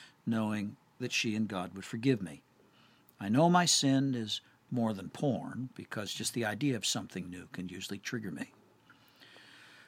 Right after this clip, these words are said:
I'm probably going into too much detail, but I know what I've done is wrong. I'm having a hard time feeling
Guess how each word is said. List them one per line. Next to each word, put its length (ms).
I'm 80
probably 280
going 220
into 160
too 180
much 200
detail, 420
but 140
I 140
know 600
what 160
I've 120
done 200
is 120
wrong. 500
I'm 120
having 220
a 40
hard 440
time 560
feeling 600